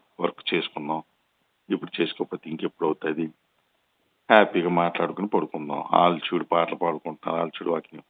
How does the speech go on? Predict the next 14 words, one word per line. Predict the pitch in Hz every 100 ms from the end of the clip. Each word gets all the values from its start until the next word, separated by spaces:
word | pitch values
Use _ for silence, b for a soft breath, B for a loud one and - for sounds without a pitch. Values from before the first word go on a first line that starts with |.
| _ 120
అనుకోవచ్చేమో | 170 233 208 - 92
వాళ్ళు. | 151 - - _ _ -
మీరందరూ | 95 87 95 127 151 135 - _ _ _ _ _ _ _ _
స్కూల్ | - - 101 104 107 110 104 101
పిల్లలైనప్పటికీ, | 101 92 92 92 90 87 - 85 - - 139 208 _ _ _ _ _ _ _ _ - 87
రాత్రి | 87 95 - 107 107
అయినప్పటికీ | 98 92 85 87 82 - 78
కొంత | - 92 85
టైము | - 90 87 90 98
మీరు | 92 87 82 80 110 170 - _ _ _ _ _ -
దేవుళ్ళు | 95 90 92 95
గడపాలనేటువంటి | 92 87 85 87 85 85 87 80 82 -
ఆసక్తిని | 80 87 - - 92 _ 95 85 117 147
దేవు-, | 120 92 85 85 85 85